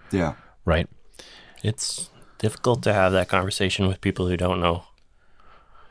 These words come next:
Speaker 3: sometimes.
Speaker 1: Oh,
Speaker 2: Right.
Speaker 3: Uh, like, people with experience, it's easy to have that conversation with if they don't know,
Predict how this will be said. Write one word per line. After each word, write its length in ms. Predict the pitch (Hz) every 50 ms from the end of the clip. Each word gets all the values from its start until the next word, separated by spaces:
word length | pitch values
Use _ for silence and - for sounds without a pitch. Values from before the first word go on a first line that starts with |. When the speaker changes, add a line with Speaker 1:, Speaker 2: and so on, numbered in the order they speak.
| - - - - - -
Speaker 3:
sometimes. 640 | - - 98 101 - 92 87 - - - - - _ _ _ _ _ _ - _ _ - - - - - -
Speaker 1:
Oh, 200 | - 117 120 - -
Speaker 2:
Right. 260 | 127 123 95 80 -
Speaker 3:
Uh, 360 | 104 101 107 101 98 98 95 95 - - - - - - -
like, 280 | - 135 117 101 - - - - - - -
people 300 | 139 139 139 131 120 110
with 160 | 104 95 -
experience, 560 | 90 - - - 127 127 123 113 104 101 -
it's 160 | 92 82 -
easy 220 | 113 117 107 98 90
to 100 | 87 87
have 160 | 87 85 85
that 160 | 85 82 -
conversation 640 | - 85 80 87 87 - - - - - - - - -
with 260 | - 64 71 - - -
if 220 | - - - - - - - -
they 120 | - 92 87
don't 260 | 87 85 82 - -
know, 380 | 90 92 85 80 80 82 87